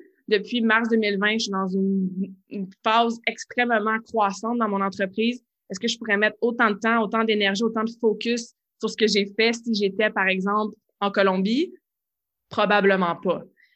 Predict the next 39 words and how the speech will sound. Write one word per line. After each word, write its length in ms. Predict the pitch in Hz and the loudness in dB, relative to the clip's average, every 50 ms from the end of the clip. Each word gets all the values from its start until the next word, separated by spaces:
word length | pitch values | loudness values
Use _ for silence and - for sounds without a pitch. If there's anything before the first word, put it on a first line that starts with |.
| _ _ - | _ _ -4
Fait 100 | 202 196 | -4 -2
que 120 | 190 226 | 2 2
quand 100 | 233 240 | 2 2
je 80 | 226 196 | 2 2
décide 340 | 220 220 220 220 247 247 202 | 2 0 2 2 0 2 2
de 100 | 226 220 | 2 2
voyager 680 | 185 190 208 202 202 190 190 190 185 185 226 226 226 - | 2 2 4 4 4 4 4 2 2 2 0 0 -2 -2
plus 180 | - 226 226 | -2 0 0
longtemps 360 | 214 196 196 196 214 202 208 | 0 0 -2 -2 -4 -4 -4
qu'un 200 | 196 226 185 175 | -2 -2 -2 -2
mois, 360 | 180 185 185 190 202 254 349 415 370 294 - _ _ _ _ _ _ _ _ _ _ _ _ _ - | 0 2 2 4 4 4 2 0 -2 -6 -10 _ _ _ _ _ _ _ _ _ _ _ _ _ -4
avant 320 | - 180 175 175 185 185 | -4 -4 -2 -2 -2 0
mars 280 | 180 175 170 175 202 175 | 0 0 -2 -2 -2 -4
deux 100 | 185 180 | -4 -2
mille 180 | 185 185 196 196 | -2 -2 0 0
vingt, 240 | 214 254 320 302 359 359 - - - - 294 - | 2 2 2 2 0 -2 -6 -14 -20 -20 -6 0
ben, 160 | 202 208 208 | 2 4 4
je 160 | 196 214 208 | 4 4 2
sais 200 | 196 202 240 262 | 0 0 -2 -4
que 40 | 233 | -2
ça 120 | - 220 | -2 -2
sera 140 | 208 220 208 | 0 0 -2
pas 140 | 202 220 233 | 0 2 2
nécessairement 560 | 233 233 226 233 208 190 208 190 185 196 214 | 2 2 2 0 -2 -2 -2 -2 0 0 0
une 140 | 214 202 196 190 - | 0 0 -2 -4 0
phase 260 | - 202 202 214 214 190 | 2 2 4 2 2 0
de 60 | 190 | -4
croissance 720 | 190 - - - 202 208 190 185 190 - 220 202 196 202 190 | -6 -8 -6 0 2 2 2 2 0 -4 -4 -2 -2 0 0
dans 100 | 185 180 | -2 -2
mon 100 | 180 170 | -2 -4
entreprise. 540 | 170 170 170 - 180 170 - - 190 180 185 | -6 -8 -8 -10 -10 -8 -6 -4 -6 -4 -4
Ça 120 | 190 190 | -4 -2
va 60 | 185 | -2
être 60 | 185 185 | -2 -2
une 60 | 190 | 0
phase 240 | 208 208 208 208 - | 0 0 0 0 -2
que 60 | 208 190 | -4 -4
je 140 | 185 202 | -2 -2
maintiens 360 | 202 190 190 185 190 202 190 | -2 -2 -2 -4 -2 -2 -2